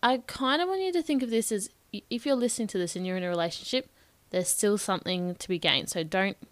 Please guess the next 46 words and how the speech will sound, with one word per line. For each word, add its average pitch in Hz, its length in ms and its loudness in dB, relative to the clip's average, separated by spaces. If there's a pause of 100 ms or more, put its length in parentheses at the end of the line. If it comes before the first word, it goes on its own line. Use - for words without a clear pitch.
(400)
press 190 220 -2
pause 175 260 2
and 170 140 -4
get 165 100 0
out 156 160 2
of 175 80 -2
this 220 180 4
<laughs> - 0 -
just 170 280 2
yet. - 280 0 (540)
Um, 180 320 0
because 196 380 2 (260)
I 196 120 4
was 196 100 4
speaking 220 340 2
to 208 60 -2
one 208 120 2
of 202 60 2
my 190 100 2
friends 175 540 0 (180)
and 185 200 0
she 202 180 0
said 208 240 0
she 190 580 0
is 185 120 -2
in 196 100 0
a 254 60 4
relationship, 202 720 0 (560)
but - 120 -4
she 254 200 4
would 277 160 2
love 196 240 2
to 226 100 2
know 180 460 0 (180)
this 196 220 0
as 180 80 -2
well, 233 160 4
like, 160 160 0
how 202 200 4
to 208 80 6
be 214 80 2
happy 196 260 0
on 185 140 0
her 180 240 -2
own. 170 300 -2 (580)
She 190 640 2